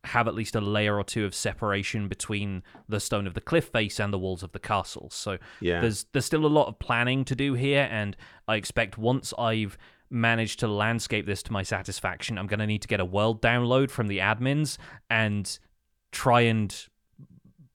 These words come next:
Speaker 1: you know, block out in creative where I want a lot of the structure of the castle to go, because
Speaker 2: Hmm.
Speaker 1: planning a lot of that stuff on the fly in survival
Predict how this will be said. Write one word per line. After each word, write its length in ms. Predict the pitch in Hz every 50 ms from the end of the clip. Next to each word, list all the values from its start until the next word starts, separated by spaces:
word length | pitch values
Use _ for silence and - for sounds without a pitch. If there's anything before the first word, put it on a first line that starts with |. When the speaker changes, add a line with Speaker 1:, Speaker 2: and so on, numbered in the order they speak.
| _ _ _ _
Speaker 1:
you 100 | - 127
know, 140 | 110 107 104
block 340 | 90 - 127 131 120 - -
out 240 | 131 127 123 - -
in 140 | 120 113 104
creative 600 | - - 104 98 107 117 113 - 117 104 92 98
where 540 | 98 92 98 104 104 101 101 101 98 -
I 100 | - 107 98
want 260 | 92 95 101 107 101
a 60 | 90
lot 120 | 101 98 95
of 80 | 90
the 80 | - 98
structure 500 | - - - - 104 - - - - 104
of 80 | 90
the 60 | - 95
castle 400 | - - 107 95 - - 98 -
to 80 | -
go, 320 | 90 - 107 113 117 131 - - - - - - -
because 300 | - 101 - 110 101 98
Speaker 2:
Hmm. 60 | 95
Speaker 1:
planning 280 | 90 131 117 113 123 113
a 60 | 113
lot 100 | 107 104
of 80 | 101 92
that 160 | 101 101 -
stuff 260 | - - 113 101 - -
on 140 | 123 120 117
the 60 | 104
fly 300 | - - 117 107 113 113
in 180 | 107 107 101
survival 600 | 98 - - 98 107 113 120 123 139 151 143 -